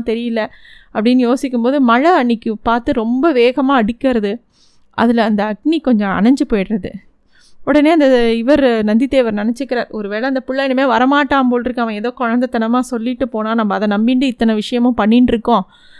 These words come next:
சரி, அதுவே இயற்கையே அது சரியில்லைன்னு சொல்லி அந்த அக்னியை அணைச்சுடுத்து" அப்படின்னு யோசிக்கும்போது அந்த குகை வாசல்ல ஏதோ ஒரு நிழல் ஆடுறது.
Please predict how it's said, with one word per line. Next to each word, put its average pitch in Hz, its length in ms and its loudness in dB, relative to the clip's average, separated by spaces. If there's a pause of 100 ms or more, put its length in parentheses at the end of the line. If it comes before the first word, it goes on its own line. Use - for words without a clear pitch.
(220)
சரி, 285 240 2
அதுவே 262 400 4
இயற்கையே 269 440 0
அது 262 420 2
சரியில்லைன்னு 269 500 0
சொல்லி 277 280 0
அந்த 226 600 2
அக்னியை 208 760 -2 (400)
அணைச்சுடுத்து" 220 600 -4
அப்படின்னு 208 200 0
யோசிக்கும்போது 240 1200 -4 (520)
அந்த 233 520 -2 (200)
குகை 247 400 0
வாசல்ல 254 380 -2
ஏதோ 254 340 -2
ஒரு 233 180 -2
நிழல் 208 360 -4
ஆடுறது. 202 460 -4